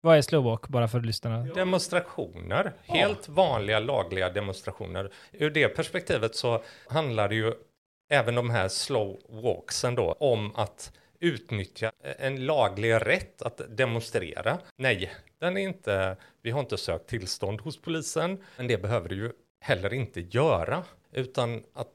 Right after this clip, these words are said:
Speaker 2: uttrycka din åsikt är så grundlagsskyddat.
Speaker 1: Mm.
Speaker 2: Eh, så att alla har den rätten. Och i det här så pressar vi återställ våtmarker, rättsväsende,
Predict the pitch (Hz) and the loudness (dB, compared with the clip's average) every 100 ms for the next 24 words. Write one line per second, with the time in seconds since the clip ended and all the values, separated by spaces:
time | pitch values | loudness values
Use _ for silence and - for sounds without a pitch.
0 | _ - 143 - 104 - 110 160 165 113 | _ -6 -6 -4 -10 -2 -2 0 -2 -2
1 | - 113 - 110 110 135 - 110 87 87 | -2 -6 -2 2 2 0 -4 -6 -4 -4
2 | - - 101 131 165 147 98 87 92 82 | -6 -16 -4 0 2 0 -4 -6 -4 -4
3 | 87 - - 104 - _ 160 - - - | -6 -10 -8 -10 -10 _ -8 -8 -16 -14
4 | 113 92 90 _ 131 - 117 - 160 - | -12 -14 -14 _ -14 -12 -10 -2 -2 -2
5 | - - 131 147 87 107 196 110 92 92 | -18 -4 -2 -2 -4 0 0 2 0 -2
6 | 92 - 101 151 - 160 220 226 185 160 | -6 -8 -8 -8 -8 -6 -2 -2 0 0
7 | 117 87 98 - - _ - - - 175 | 0 0 -4 -10 -20 _ -14 -14 -4 -2
8 | - - - 101 113 147 151 _ _ - | -2 -6 -2 0 0 -4 -10 _ _ -4
9 | 156 139 107 - 98 104 104 - 98 87 | -2 -2 -4 -4 -4 -2 -4 -4 -6 -6
10 | 80 - 90 90 - - - - 135 160 | -6 -6 -4 -4 -12 -20 -12 -6 4 4
11 | - - 98 87 - - 113 117 135 | 4 0 2 2 0 -2 0 2 0